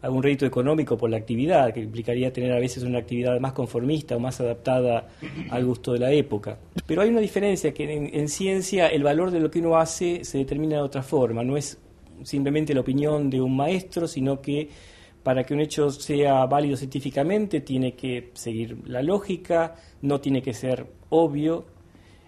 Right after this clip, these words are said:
eh, y tiene que ser verificado por otros. Pero pienso que es más difícil en el caso del arte, definir cuándo al-, algo tiene valor artístico o no. Y cu-, ¿cuál es su opinión respecto de esto? ¿Hay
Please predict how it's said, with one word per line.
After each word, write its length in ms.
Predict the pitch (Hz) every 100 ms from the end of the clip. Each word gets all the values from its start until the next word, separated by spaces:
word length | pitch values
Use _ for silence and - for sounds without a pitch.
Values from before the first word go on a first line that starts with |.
| -
eh, 200 | - 123 -
y 80 |
tiene 240 | 139 208 202
que 80 | 170
ser 140 | 185
verificado 1120 | 170 151 139 143 160 156 156 147 139 127 120
por 160 | - 135
otros. 440 | 120 - 110 - - -
Pero 120 | -
pienso 220 | 147 220 220
que 80 |
es 60 | 202
más 80 | 202
difícil 320 | 190 214 208
en 60 | 170
el 60 |
caso 300 | 180 190 180
del 180 | 156 165
arte, 380 | 185 127 - 123
definir 540 | 123 123 139 151 151
cuándo 420 | - 156 156 147
al-, 200 | 147 151 151
algo 300 | 156 156 139
tiene 200 | 156 151
valor 300 | 135 139 143
artístico 680 | 131 139 151 - 147 135 123
o 200 | 120 123
no. 420 | 131 120 107 - -
Y 220 | 127 120
cu-, 200 | - 156
¿cuál 180 | 156 202
es 60 | 190
su 120 | 170
opinión 360 | 156 156 151
respecto 380 | 127 113 123 127
de 80 | 123
esto? 200 | 113 120
¿Hay 160 | 131